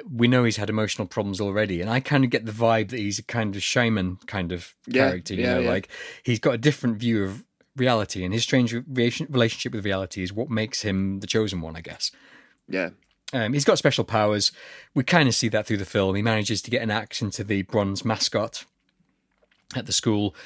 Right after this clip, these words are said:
Speaker 1: and they, they sort of comment that no one could have done that in the
Speaker 2: Yeah,
Speaker 1: film. Sort of,
Speaker 2: solid
Speaker 1: um,
Speaker 2: bronze.
Speaker 1: That's right. Um, he carries Gretchen home after she's been killed, which is, again, takes a lot of strength. Although these aren't sort of superhero levels of strength, they're just, just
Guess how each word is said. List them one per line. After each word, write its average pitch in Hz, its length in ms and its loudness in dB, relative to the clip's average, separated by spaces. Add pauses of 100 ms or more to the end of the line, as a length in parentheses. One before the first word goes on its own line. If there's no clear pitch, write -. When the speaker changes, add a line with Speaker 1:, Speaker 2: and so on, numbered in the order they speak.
(140)
Speaker 1:
and 101 200 -6
they, 123 220 -2
they - 120 -4
sort - 160 -6
of - 60 -18
comment 95 340 -2
that - 100 -12
no 104 140 -2
one 98 140 -4
could - 100 -8
have 95 80 -4
done 95 220 -4
that 90 240 -8
in 101 160 -6
the 90 80 -6
Speaker 2:
Yeah, 98 80 -2
Speaker 1:
film. 95 320 -2
Sort - 160 -4
of, - 60 2
Speaker 2:
solid 117 260 2
Speaker 1:
um, 104 80 -2
Speaker 2:
bronze. 110 420 -2 (420)
Speaker 1:
That's 117 360 -4
right. 101 260 0 (480)
Um, 117 180 2
he 113 60 2
carries 107 320 2
Gretchen 92 340 -2
home 95 500 0
after 98 200 -8
she's - 220 -4
been 92 220 -6
killed, 90 340 -6
which 92 220 -10
is, 92 120 -6
again, 95 320 -6
takes 110 220 -10
a - 40 -6
lot 92 100 -10
of - 40 -10
strength. 92 320 -2
Although 107 160 -2
these 123 260 2
aren't 110 260 2
sort - 240 -4
of 98 200 0 (220)
superhero 98 520 4
levels 90 360 -2
of 90 80 -4
strength, 90 380 -2
they're 104 100 0
just, - 220 -8
just - 260 -4